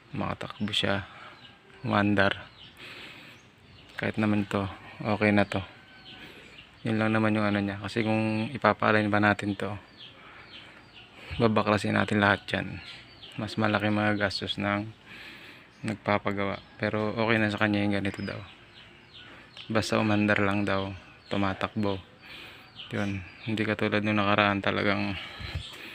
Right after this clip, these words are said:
putol lang siya. Baluktot ang manibela.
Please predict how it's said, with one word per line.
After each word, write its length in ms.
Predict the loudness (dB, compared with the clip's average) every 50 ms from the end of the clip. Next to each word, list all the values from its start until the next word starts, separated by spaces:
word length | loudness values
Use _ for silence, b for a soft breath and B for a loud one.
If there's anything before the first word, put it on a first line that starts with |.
| B B B -4 0
putol 240 | 0 4 4 4 6
lang 160 | 6 6 8
siya. 240 | 8 8 8 8 6 6 2 B B B B B B B B B B B B B B B B B B B B B B B B B -20 -12 -8
Baluktot 560 | -2 0 2 2 2 0 -2 -4 -6 -6 -6
ang 240 | -6 -6 -4 -2 0 0 2 2 2 0 0 0 -2 -2 -4
manibela. 720 | -2 0 0 0 2 2 2 2 2 2 0 -2 -2 -4